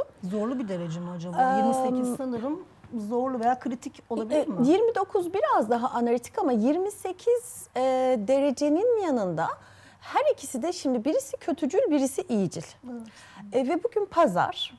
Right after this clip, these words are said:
Speaker 2: Dolayısıyla ilişkiler bizim için ev içerisindeki anne çocuk ilişkisi, eş ilişkisi, flört ilişkisi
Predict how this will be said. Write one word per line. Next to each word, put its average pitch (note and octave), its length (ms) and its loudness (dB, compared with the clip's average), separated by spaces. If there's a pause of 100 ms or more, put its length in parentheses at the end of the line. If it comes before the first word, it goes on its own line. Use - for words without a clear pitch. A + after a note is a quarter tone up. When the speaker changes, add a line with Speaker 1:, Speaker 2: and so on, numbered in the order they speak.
(220)
Speaker 2:
Dolayısıyla D4+ 800 4
ilişkiler C#4+ 640 -2
bizim D4 220 0
için F3+ 400 -4
ev C4 140 0
içerisindeki A3 880 -2
anne A#3+ 260 0
çocuk A#3 320 -4
ilişkisi, A#3 680 -4
eş - 220 -6
ilişkisi, A#3 580 -6
flört A#3+ 400 0
ilişkisi G#3 580 -6